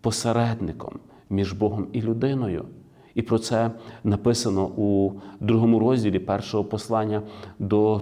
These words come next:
Тимофія. Цей же апостол Павло каже, що один Бог, є тільки один Бог, немає багато богів. І один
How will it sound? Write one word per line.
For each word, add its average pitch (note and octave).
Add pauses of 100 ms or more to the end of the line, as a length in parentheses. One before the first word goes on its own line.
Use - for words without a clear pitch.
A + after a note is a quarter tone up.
Тимофія. G#2+
Цей A2+
же A2+
апостол B2
Павло B2
каже, B2 (440)
що - (100)
один C3
Бог, B2 (460)
є A2+
тільки C3
один C3
Бог, C#3
немає B2+ (420)
багато A#2+
богів. F2 (520)
І B2
один A#2+